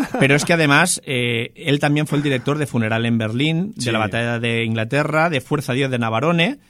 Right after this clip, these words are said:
Speaker 2: o de Muerte bajo el sol, la adaptación de, de la novela de, de Agatha Christie.
Speaker 1: Todo muy británico de Guy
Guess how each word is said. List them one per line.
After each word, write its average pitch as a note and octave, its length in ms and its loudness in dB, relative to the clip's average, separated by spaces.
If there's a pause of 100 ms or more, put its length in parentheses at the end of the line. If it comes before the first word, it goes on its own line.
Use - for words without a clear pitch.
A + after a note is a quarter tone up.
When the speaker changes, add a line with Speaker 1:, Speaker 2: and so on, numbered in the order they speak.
(220)
Speaker 2:
o C3+ 140 2
de E3 60 2
Muerte C#3+ 240 0
bajo C3 220 0
el A2 60 -2
sol, D3+ 380 -2
la C3+ 80 -4
adaptación A2+ 480 -4
de, A2 640 -4
de G#2+ 280 -6
la G#2 300 -4
novela A2 340 -2
de, G#2+ 480 -6
de G#2+ 240 -4
Agatha A#2+ 300 0
Christie. D#3 520 -2 (100)
Speaker 1:
Todo G3 240 6
muy G3+ 100 8
británico C#3 540 0
de A#2+ 100 -6
Guy B2 100 -6